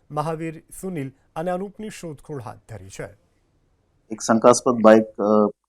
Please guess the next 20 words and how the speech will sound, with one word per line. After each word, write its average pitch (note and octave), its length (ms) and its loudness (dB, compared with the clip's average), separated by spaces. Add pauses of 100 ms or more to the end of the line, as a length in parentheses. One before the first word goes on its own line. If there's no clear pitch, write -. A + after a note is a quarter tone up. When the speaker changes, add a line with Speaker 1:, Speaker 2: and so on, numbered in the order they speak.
(100)
Speaker 2:
અ, G2 140 -8 (100)
પોલીસને G#2 320 -6
ધ્યાને G2+ 280 2
આવેલું. G#2 320 4 (500)
વધારે G2 240 0
ડીપમાં G2+ 380 -2
પૂછપરછ G2+ 440 -6 (120)
કરતા F#2 380 2 (380)
એણે F#2 180 -4 (360)
ગોળ G2 200 -2
ગોળ G2 180 0
જવાબ F#2+ 260 -2
આપ્યા F#2 240 -2
હતા, D#2+ 220 -6
એટલે E2+ 200 -14
એને - 200 -20
કારણે F#2 220 -4
થઈને F#2 260 -14
આખું - 260 -8
બાઇક F2+ 140 -8